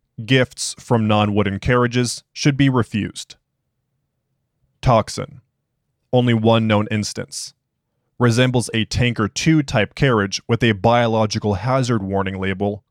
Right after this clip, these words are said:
carved into both sides of the prism. No attempts were made to open or acquire the carriage.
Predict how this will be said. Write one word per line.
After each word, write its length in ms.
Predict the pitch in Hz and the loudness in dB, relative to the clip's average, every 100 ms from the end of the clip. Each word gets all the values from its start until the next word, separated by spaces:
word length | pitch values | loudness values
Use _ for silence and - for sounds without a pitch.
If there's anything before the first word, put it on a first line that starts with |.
| - | -4
carved 340 | 135 147 147 | 2 2 2
into 160 | 147 123 | 0 0
both 260 | 113 104 | 0 0
sides 340 | - 110 104 98 | 0 -2 -2 -4
of 80 | |
the 60 | 90 | -10
prism. 440 | 85 113 95 90 - _ _ _ _ _ _ _ _ | -4 -4 -4 -8 -14 _ _ _ _ _ _ _ _
No 200 | 120 123 | 0 4
attempts 400 | 120 - 120 107 | 4 2 -2 0
were 100 | 113 | -2
made 260 | 107 110 104 | 0 0 0
to 100 | 107 | -2
open 380 | 104 117 135 131 123 | 0 0 0 -4 -2
or 160 | 110 | 0
acquire 460 | 107 - 117 113 107 | 0 0 2 2 2
the 80 | 98 | -2
carriage. 580 | - 98 82 - - | -2 -4 -4 -12 -16